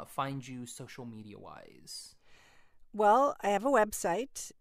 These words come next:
Speaker 2: It's patriaburchard dot com. Oh, should I spell that, or will you have that written
Speaker 1: I'll,
Speaker 2: down
Speaker 1: I'll have it in
Speaker 2: somewhere?
Speaker 1: the links. Don't worry. <laughs>
Speaker 2: Okay.
Speaker 1: It'll be in the show
Speaker 2: <laughs>
Speaker 1: notes.
Speaker 2: And on Facebook, um, I'm at Patria Burchard Narrator,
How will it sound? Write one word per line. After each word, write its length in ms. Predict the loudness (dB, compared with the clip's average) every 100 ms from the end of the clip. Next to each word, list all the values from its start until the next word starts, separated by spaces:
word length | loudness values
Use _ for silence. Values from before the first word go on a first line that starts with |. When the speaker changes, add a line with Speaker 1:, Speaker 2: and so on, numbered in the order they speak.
| -10
Speaker 2:
It's 300 | -10 -8 -8
patriaburchard 880 | -8 -4 0 0 0 -2 -2 -6 -2
dot 260 | -4 -4
com. 400 | -6 -2 0 -2 -4
Oh, 220 | -4 -4
should 220 | -4 -8
I 60 | -6
spell 360 | -6 -6 -6 -4
that, 340 | -4 -2 -2
or 140 | -4
will 160 | -6 -6
you 160 | -6 -8
have 220 | -10 -12
that 160 | -12 -6
written 160 | 0
Speaker 1:
I'll, 160 | 2 2
Speaker 2:
down 80 | 0
Speaker 1:
I'll 100 | 0
have 220 | 2 2
it 60 | 0
in 60 | -2
Speaker 2:
somewhere? 160 | -4
Speaker 1:
the 80 | -4
links. 360 | -6 -10 -10 -8
Don't 200 | -8 -4
worry. 160 | -6 -2
<laughs> 40 |
Speaker 2:
Okay. 300 | 0 0 -2
Speaker 1:
It'll 200 | -2 0
be 120 | 2 6
in 60 |
the 260 | 8 8 8
show 200 | 4 2
Speaker 2:
<laughs> 0 |
Speaker 1:
notes. 800 | 0 -2 -2 -4 -4 -6 -4 -6 -6 -8 -8 -12 -12 -20 -20 _ -20 -20 -20 -20 -20 -4
Speaker 2:
And 360 | 2 4 4 2
on 260 | 2 2 0
Facebook, 760 | -2 0 0 0 0 0 -4 -12 -2
um, 580 | 0 0 -2 -2 -4 -8 -16 -20 -20 -20 -6
I'm 180 | -4 -2
at 180 | -2 -4
Patria 420 | -8 -4 -2 -2
Burchard 520 | -2 -4 -4 -4 -4
Narrator, 880 | -2 -2 -2 -2 -4 -4 -6 -8